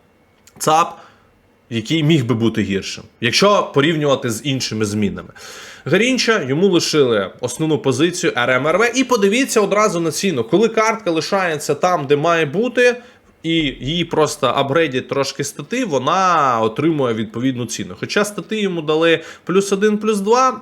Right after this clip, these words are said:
але тим не менш, а, плейстайл на Р один, а, купа ще цікавих плейстайл, Гарінча — це мета, а, в цій версії фіфа, відповідно, два і два мільйони монет. Деніс Беркам в нас тепер центральний півзахисник.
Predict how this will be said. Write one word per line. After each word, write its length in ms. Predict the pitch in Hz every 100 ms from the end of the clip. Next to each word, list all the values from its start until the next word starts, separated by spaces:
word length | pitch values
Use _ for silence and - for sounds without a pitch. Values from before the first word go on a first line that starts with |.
| 160
але 280 | 160 180 185
тим 260 | 185 160
не 80 | 139
менш, 440 | 135 165 185 170 - - -
а, 220 | - 113
плейстайл 600 | 110 139 135 - 135 127
на 120 | 120 -
Р 160 | 190 185
один, 460 | 165 180 180 165
а, 140 | 120 110
купа 280 | 131 -
ще 160 | 107 113
цікавих 500 | - - 117 110 107
плейстайл, 680 | 131 127 - 175 180 151 104
Гарінча — 360 | 104 104 101 104
це 180 | -
мета, 560 | 110 147 180 180 175 175 - -
а, 300 | - 104 101
в 100 | 101
цій 180 | - 113
версії 360 | 101 104 - 104
фіфа, 460 | 107 - 147 165
відповідно, 580 | 143 104 - 104 135 110
два 240 | 95 107 113
і 60 |
два 260 | 92 104 120
мільйони 600 | 107 101 95 113 110 110
монет. 380 | 113 131 98 - - - -
Деніс 360 | 135 277 262
Беркам 420 | 139 226 262 202 143
в 20 |
нас 240 | 165 190
тепер 300 | 160 143 165
центральний 540 | - 127 131 143 139 117
півзахисник. 680 | 117 101 101 98 - -